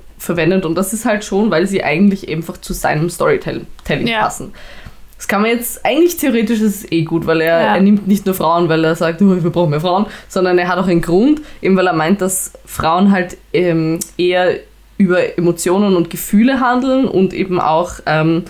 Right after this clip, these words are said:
Speaker 1: meistens einen quasi tieferen Lösungsansatz
Speaker 2: Mhm.
Speaker 1: versuchen zu finden, nicht eben nur Haut drauf und Kill quasi, weil das ist das, was er ja komplett nicht möchte in seinen, in seinen Filmen, sondern eben, dass du versuchst, irgendwie eine emotionale Connection zu,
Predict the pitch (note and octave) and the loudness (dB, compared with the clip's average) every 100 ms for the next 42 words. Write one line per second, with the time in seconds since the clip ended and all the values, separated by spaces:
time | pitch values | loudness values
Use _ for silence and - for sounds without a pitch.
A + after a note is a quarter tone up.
0 | - - D#3 - F#3+ F#3 E3+ F3 F#3 - | -16 -6 -4 0 0 0 0 2 0 -4
1 | - - - F#3+ F3+ - - - - - | -20 -20 -6 -2 -2 -2 -16 -20 -14 0
2 | A#3 A#3 G#3 F#3+ F#3+ F#3 F3 G3+ G3+ G3+ | 2 2 0 2 4 4 4 4 4 2
3 | - - F3 E3+ G3 A3+ G#3+ F3+ F#3+ E3 | -2 -2 0 2 2 2 2 2 0 0
4 | F3+ F#3 - F3 E3 E3+ F#3 F#3+ D#3 D#3+ | -2 -4 -2 0 0 2 2 2 0 2
5 | E3+ F3 F3 F3 E3 E3 D#3+ E3+ E3+ D#3+ | 4 4 2 2 -2 0 0 0 0 -4
6 | - G#3 A#3+ D4+ D4+ - - - G#3 G#3+ | -2 2 2 0 -6 -20 -20 -4 -2 0
7 | A3 G3+ F3 D#3+ D#3+ D#3 D3+ D#3 D#3+ D#3+ | 2 2 2 0 -2 -4 -4 -4 -2 0
8 | D3 D3+ - - E3+ E3 E3+ - - G3 | 0 -2 -8 -4 -2 0 -4 -8 0 2
9 | A3 F#3+ F#3+ G3 G3+ G3+ G3+ E3+ E3+ F3 | 2 0 -2 -2 0 0 0 0 -2 -2
10 | F3 F#3+ F3 F3+ G3+ F#3 F3+ F#3+ E3 D#3 | -4 -4 -2 -2 -2 0 -2 0 0 -2
11 | D#3 E3 E3+ - E3 F3 F#3+ F3+ - - | -4 -6 -8 -10 -10 -8 -6 -8 -10 -14
12 | - - G3+ F#3+ F3 F3 E3 - G#2+ E3+ | -14 -6 2 4 4 2 2 0 -4 -2
13 | F3 E3+ E3 C#3 E3+ E3 F#3 D#3 - - | -2 -2 -2 0 0 -2 0 0 -2 0
14 | F#3+ F#3 F3+ | 0 0 -8